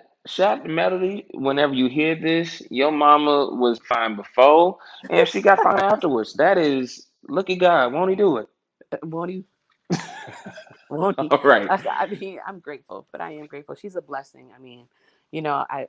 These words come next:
Speaker 2: I know you say, like, some people, they're not ready for children, and I respect that. You know, like, we just have to know,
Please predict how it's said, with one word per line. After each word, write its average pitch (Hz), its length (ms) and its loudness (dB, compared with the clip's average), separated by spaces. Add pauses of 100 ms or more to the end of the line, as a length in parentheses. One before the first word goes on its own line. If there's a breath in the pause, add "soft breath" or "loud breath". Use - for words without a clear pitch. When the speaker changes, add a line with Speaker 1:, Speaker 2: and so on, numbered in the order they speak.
Speaker 2:
I 160 80 -10
know 170 100 -8
you 165 140 -12
say, 156 160 -8
like, 143 160 -12
some 165 140 -14
people, 170 180 -14
they're 156 100 -10
not 135 180 -10
ready 147 180 -8
for 151 120 -8
children, 160 360 -8
and 139 100 -14
I 135 80 -14
respect 135 560 -14
that. 120 180 -14 (460)
You 160 80 -4
know, 156 140 -2
like, 147 200 -2
we 160 140 -8
just 156 160 -16
have 147 160 -12
to 139 80 -10
know, 139 340 -8